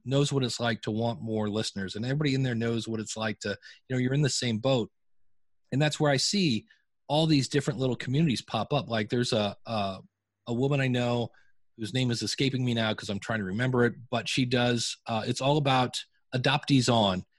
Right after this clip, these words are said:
Haley Radke, uh, does it. And the only people who know what it's like to be adopted are people that are adopted. And so when you go to your community, when you dive into your niche, whatever it is,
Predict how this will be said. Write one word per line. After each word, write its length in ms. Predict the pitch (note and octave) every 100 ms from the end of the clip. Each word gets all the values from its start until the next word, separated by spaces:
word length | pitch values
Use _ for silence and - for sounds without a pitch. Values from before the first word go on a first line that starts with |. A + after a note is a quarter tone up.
| _ -
Haley 260 | D3+ D3+
Radke, 480 | A#2 A2 G#2 - E2+ - - _ -
uh, 180 | A#2+ A2
does 300 | G#2+ A2 G#2
it. 160 | G2+ -
And 400 | B2+ B2 A#2+ A2+ - _ _ _ _ -
the 120 | D3+
only 160 | E3+ F#3+
people 240 | G3+ E3+
who 60 | D3+
know 100 | D#3+
what 100 | D3+
it's 120 | -
like 100 | C#3+
to 40 |
be 120 | C#3+ C3+
adopted 540 | A#2 A#2+ - D#3+ D#3 - _ _
are 100 | -
people 520 | B2 D3 C#3 B2+ A2+ -
that 160 | B2 A#2+
are 100 | A2
adopted. 520 | G#2 G#2+ - F#2+ F#2 _ _ _ _ _ -
And 200 | C#3 C3
so 460 | - D#3 C#3 C3+ - _ _
when 200 | C3+ D3
you 140 | C#3+ C#3+
go 420 | C3+ D#3+ F3+ F3
to 220 | D#3 -
your 240 | D#3+ D3+ C#3+
community, 460 | - C3+ D3+ B2
when 140 | G#2+ C3
you 100 | C3+
dive 360 | B2+ C#3+ D3
into 200 | C#3 C#3
your 180 | A#2 G#2
niche, 400 | G#2 C3+ F#2 -
whatever 320 | A2+ B2+ C3+
it 80 | A2+
is, 380 | A#2 A2+ F2